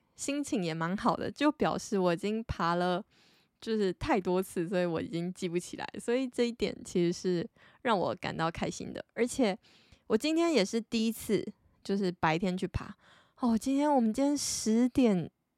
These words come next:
早上十点开始爬象山。如果就是这两天在台北的人应该知道，这两天的台北真的是夏天的台北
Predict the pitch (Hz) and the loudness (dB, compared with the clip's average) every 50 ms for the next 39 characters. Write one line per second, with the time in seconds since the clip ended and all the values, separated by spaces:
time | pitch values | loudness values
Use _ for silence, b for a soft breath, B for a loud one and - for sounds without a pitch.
0 | _ - - 220 208 233 262 277 277 269 - - - - 196 196 208 220 226 233 | _ 2 4 6 6 6 6 4 2 2 0 -2 -4 -2 0 2 2 2 4 2
1 | 202 175 170 196 226 214 214 202 196 - - 175 - 214 - - 208 190 170 165 | 2 2 2 2 2 4 4 4 2 0 0 0 0 0 0 0 0 0 0 -2
2 | 202 - - - - 220 - _ _ _ _ _ _ _ _ _ _ _ B B | -6 -6 -8 -8 -8 -10 -12 _ _ _ _ _ _ _ _ _ _ _ B B
3 | B B B B B - 240 262 262 240 202 175 - _ _ _ _ - - 214 | B B B B B 4 6 8 8 8 8 6 0 _ _ _ _ -2 0 0
4 | 214 - - 208 202 196 170 180 - - 254 233 208 - - 165 202 196 185 190 | 0 2 2 4 4 4 4 2 4 4 4 4 4 2 0 0 0 0 2 2
5 | 190 185 180 - - 147 160 170 160 - - 85 76 117 170 185 190 - - 175 | 2 2 0 0 0 0 2 2 0 0 -2 -4 -4 -2 -2 -2 -2 -2 -4 -2
6 | 175 175 208 - - 330 311 294 220 180 170 - - - 233 240 240 226 - - | 0 0 0 2 2 2 4 4 2 2 0 -2 0 0 0 2 2 0 -2 -2
7 | - 220 190 190 202 - 240 208 170 156 - 262 277 294 302 285 285 - - - | -2 -2 0 0 0 0 0 0 0 0 -2 -2 -2 0 0 0 -2 -2 -2 -2
8 | 302 285 277 - b b b b b b b b b b - - - - - 359 | -2 -2 -2 -4 b b b b b b b b b b -8 -6 -2 2 4 6
9 | 320 269 247 214 196 - - - 247 247 247 240 220 - - - 156 160 165 - | 6 6 6 4 2 2 2 2 2 4 4 4 2 2 0 -2 0 0 0 0
10 | - - 180 | -2 -2 -4